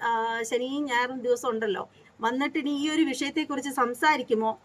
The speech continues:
അതേ ഇനി പൂമ്പാറ്റകളെ പാറി പറന്ന് പോവാനായിട്ട് തലോടി വിടുമെന്നൊന്നും നമുക്കറിയില്ല. പിന്നെ നമുക്ക് എല്ലാവർക്കും അറിയാവുന്ന ഒരു കാര്യം എന്ന് പറഞ്ഞാൽ മിസ്റ്റർ മോഹൻലാൽ എന്ന് പറയുന്ന മനുഷ്യന്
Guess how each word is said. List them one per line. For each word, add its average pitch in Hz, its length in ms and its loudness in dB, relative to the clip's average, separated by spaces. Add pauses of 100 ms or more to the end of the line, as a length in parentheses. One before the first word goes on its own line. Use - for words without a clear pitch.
(220)
അതേ 285 220 4
ഇനി 349 140 6
പൂമ്പാറ്റകളെ 302 640 4
പാറി 285 320 8
പറന്ന് 269 340 2
പോവാനായിട്ട് 254 640 0
തലോടി 247 380 4
വിടുമെന്നൊന്നും 247 580 0
നമുക്കറിയില്ല. 220 580 -2 (420)
പിന്നെ 302 180 0
നമുക്ക് 320 260 4
എല്ലാവർക്കും 320 480 2
അറിയാവുന്ന 294 340 0
ഒരു 285 140 -2
കാര്യം 254 200 2
എന്ന് 262 140 -4
പറഞ്ഞാൽ 240 280 -2
മിസ്റ്റർ 247 280 -2
മോഹൻലാൽ 247 540 -2
എന്ന് 254 140 -2
പറയുന്ന 226 240 2
മനുഷ്യന് 220 460 -2